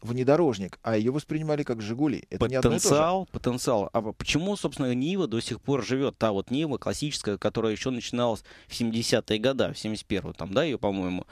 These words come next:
Speaker 1: Ну,
Speaker 2: А,
Speaker 1: сели проектировать.
Speaker 2: э, сели
Speaker 1: Как
Speaker 2: проек-,
Speaker 1: раз завод появился,
Speaker 2: да, да,
Speaker 1: было
Speaker 2: да,
Speaker 1: где
Speaker 2: да, да.
Speaker 1: сесть.
Speaker 2: Так вот, семьдесят первый год, тогда, когда, э, действительно получилось, на, на то время мы ещё так
Speaker 1: Семьдесят шестой модельный.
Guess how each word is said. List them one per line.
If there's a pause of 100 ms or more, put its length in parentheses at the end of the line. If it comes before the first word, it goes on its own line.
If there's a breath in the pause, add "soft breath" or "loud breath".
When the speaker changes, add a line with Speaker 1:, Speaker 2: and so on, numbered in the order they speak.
(200 loud breath)
Speaker 1:
Ну,
Speaker 2:
А,
Speaker 1:
сели
проектировать.
Speaker 2:
э,
сели
Speaker 1:
Как
Speaker 2:
проек-,
Speaker 1:
раз
завод
появился,
Speaker 2:
да,
да,
Speaker 1:
было
Speaker 2:
да,
Speaker 1:
где
Speaker 2:
да,
да.
Speaker 1:
сесть.
Speaker 2:
Так
вот,
семьдесят
первый
год,
тогда,
когда,
э, (100)
действительно
получилось,
на,
на
то
время
мы
ещё
так
Speaker 1:
Семьдесят
шестой
модельный.